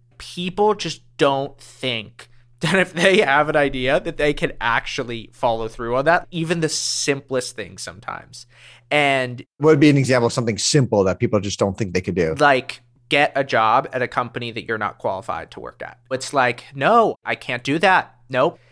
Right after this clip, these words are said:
Speaker 1: I'm looking for a marketing position and there's no marketing position on the site. And <laughs> I'm just not gonna be able to work there until it opens up." And I'm like, "No, that is not how the world works.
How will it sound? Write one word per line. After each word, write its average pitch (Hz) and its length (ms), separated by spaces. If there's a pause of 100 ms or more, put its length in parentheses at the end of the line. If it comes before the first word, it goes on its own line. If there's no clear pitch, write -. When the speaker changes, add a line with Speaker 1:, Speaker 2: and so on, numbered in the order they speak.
(300)
Speaker 1:
I'm 135 140
looking 131 200
for 190 140
a 185 40
marketing 147 360
position 151 540 (260)
and 123 800 (480)
there's 120 240
no 139 140
marketing 143 360
position 156 380
on 156 100
the 160 60
site. 214 320 (320)
And 127 640 (220)
<laughs> - 200
I'm 135 140
just 131 200
not 117 140
gonna 123 80
be 127 60
able 123 100
to 127 60
work 147 240
there 131 320 (120)
until 131 280
it 127 60
opens 139 260
up." 190 340
And 139 80
I'm 135 100
like, 135 300
"No, 127 640 (240)
that 151 100
is 151 100
not 165 440
how 143 280
the 139 100
world 170 300
works. - 340